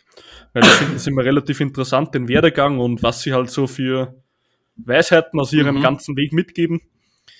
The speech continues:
Speaker 1: Und eine Sache ist mir aufgefallen, die was jeder Einzelne, fast jeder Einzelne eigentlich gemeinsam hat, bei den ganzen wirklichen Unternehmern.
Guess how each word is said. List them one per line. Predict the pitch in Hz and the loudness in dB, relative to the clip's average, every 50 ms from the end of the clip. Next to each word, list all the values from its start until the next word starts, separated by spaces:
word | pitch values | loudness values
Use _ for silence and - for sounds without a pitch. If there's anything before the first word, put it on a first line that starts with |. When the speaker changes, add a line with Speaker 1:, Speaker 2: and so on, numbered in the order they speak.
| - - - - - _ _ _ _ - | -20 -20 -20 -20 -20 _ _ _ _ -12
Speaker 1:
Und | - 123 123 123 123 123 - - | -8 -6 -6 -6 -8 -8 -8 -4
eine | 143 160 190 220 202 | -2 -2 0 0 -2
Sache | - - 165 180 220 - - - - | 0 4 4 4 4 2 -4 -2 -2
ist | 160 165 - - | -2 -2 -2 -2
mir | 165 151 135 | -2 0 2
aufgefallen, | 151 - - - - 175 - - 156 160 165 151 | 2 0 0 0 -4 -2 2 2 2 2 2 2
die | 139 | 0
was | 139 139 - - | -2 -2 -2 0
jeder | 151 180 170 139 | 2 4 4 4
Einzelne, | 131 151 170 - - - 165 147 139 135 139 139 131 - - _ _ _ _ _ _ _ _ _ _ _ _ | 4 2 -2 -4 -4 -4 -4 -2 0 0 -2 -2 -4 -6 -10 _ _ _ _ _ _ _ _ _ _ _ _
fast | - - - 160 185 180 - - - | -14 -4 2 2 2 2 0 -6 -4
jeder | 156 135 135 120 | -4 0 0 2
Einzelne | 117 135 135 - - 156 139 127 | 0 0 -4 -6 -6 -2 0 0
eigentlich | 127 135 135 131 135 | 0 0 -2 -4 -6
gemeinsam | - 131 127 143 160 147 147 127 127 | -6 -6 -4 -4 -4 -4 -4 -2 -2
hat, | 143 175 - - - - _ _ _ | -2 -2 -4 -8 -20 -20 _ _ _
bei | - 139 | -8 -8
den | 131 127 120 | -8 -6 -4
ganzen | 123 127 131 - - - 147 135 | -4 -6 -6 -6 -8 -6 -4 -4
wirklichen | 147 170 - - 147 127 139 135 | -4 -4 -4 -4 -6 -6 -4 -6
Unternehmern. | 131 127 127 135 127 127 131 135 147 170 | -6 -4 -4 -6 -4 -4 -4 -4 -4 -6